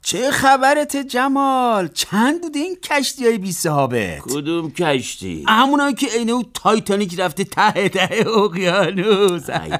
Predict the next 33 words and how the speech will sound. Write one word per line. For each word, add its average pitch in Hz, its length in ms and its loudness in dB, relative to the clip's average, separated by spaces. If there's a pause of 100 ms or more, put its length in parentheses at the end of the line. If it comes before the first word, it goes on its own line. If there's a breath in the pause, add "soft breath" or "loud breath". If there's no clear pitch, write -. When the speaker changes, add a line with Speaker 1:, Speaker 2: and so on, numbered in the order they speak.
Speaker 2:
بابا، 113 680 -2
کشتی 143 680 -4
کجا 117 320 -2
بود؟ 123 140 0
من 214 220 -2
آه 202 240 0
ندارم 185 440 2
با 160 100 2
ناله 139 300 2
سودا 139 460 0
کنم. 107 480 -4
Speaker 1:
مگه 147 380 2
داشت 202 320 2
کریمت 127 460 -4
مرده؟ 143 760 -2 (200 loud breath)
رفیقان 180 680 0
باشد 262 340 2
که 240 120 -2
گیرد 143 420 -4
دست - 280 -6
دوست 262 360 -8
در 180 180 2
پریشان 160 560 -4
حالی 147 380 -2
و 302 280 -4 (160)
موارد 214 460 0
مشابه. 139 680 -2 (180 loud breath)
Speaker 2:
مم. - 120 -4
Speaker 1:
حالا 427 280 2
بگو 349 120 -6
دردت 196 440 2
چیه؟ 92 360 -8
بگو. 226 320 0